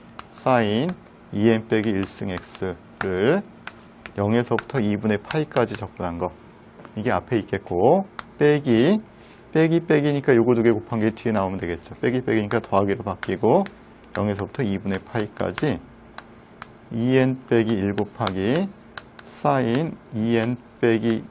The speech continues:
이 승 X 곱하기 코사인 제곱 X 디엑스. 이렇게 되는 거죠.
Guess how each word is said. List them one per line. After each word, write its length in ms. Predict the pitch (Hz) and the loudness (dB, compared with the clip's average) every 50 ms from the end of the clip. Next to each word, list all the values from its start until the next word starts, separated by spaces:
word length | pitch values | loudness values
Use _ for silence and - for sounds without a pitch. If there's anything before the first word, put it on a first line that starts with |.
| 113 | -6
이 180 | 113 104 101 98 | -4 -4 -4 -4
승 220 | - - 120 110 | -6 -6 -6 -4
X 480 | 101 92 - - - - - 135 139 139 | -4 -6 -6 -10 -14 -8 -4 -2 -2 2
곱하기 680 | 123 110 - - - 120 107 98 95 110 135 180 208 208 - - - - - - - - - - | 2 2 2 2 -2 -2 -2 0 2 0 0 0 0 -4 -8 -14 -18 -20 -20 -20 -20 -20 -20 -20
코사인 560 | - - 143 139 - - - 127 127 127 131 | -10 -8 -8 -8 -8 -6 -2 0 0 0 0
제곱 340 | 123 - - 107 - 113 98 | -4 -6 -8 -2 0 0 0
X 420 | 92 90 - - - - 151 160 156 | 0 -2 -4 -10 -6 -2 -2 -2 -2
디엑스. 500 | - - 98 90 - - - - 87 85 - - - - - - - - - - - - - - - - | -4 -6 -6 -6 -6 -8 -14 -14 -14 -14 -14 -18 -20 -16 -16 -16 -16 -16 -20 -20 -20 -20 -20 -12 -4 -2
이렇게 220 | 110 - - 113 | -2 -2 -2 -4
되는 220 | 104 95 87 87 | -4 -4 -4 -4
거죠. 260 | 80 82 80 - 90 | -8 -10 -10 -10 -12